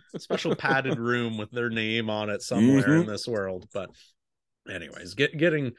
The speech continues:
Speaker 1: back to the actual
Speaker 2: <laughs>
Speaker 1: game, the, the game script, if you will, here.
Speaker 2: <laughs>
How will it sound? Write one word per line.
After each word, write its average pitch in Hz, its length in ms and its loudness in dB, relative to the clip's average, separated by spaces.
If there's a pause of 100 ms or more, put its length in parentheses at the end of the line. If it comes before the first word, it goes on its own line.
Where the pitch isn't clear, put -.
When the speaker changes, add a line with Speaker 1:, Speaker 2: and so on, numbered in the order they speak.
(480)
Speaker 1:
back 120 320 -4
to 120 280 0
the 104 140 -4
actual 107 500 -2
Speaker 2:
<laughs> 123 60 -14
Speaker 1:
game, 117 480 0
the, 135 160 0
the 139 160 -2
game 160 260 4
script, 196 400 2
if 143 140 -4
you 110 100 -2
will, 101 300 0
here. 107 320 0
Speaker 2:
<laughs> 302 60 -4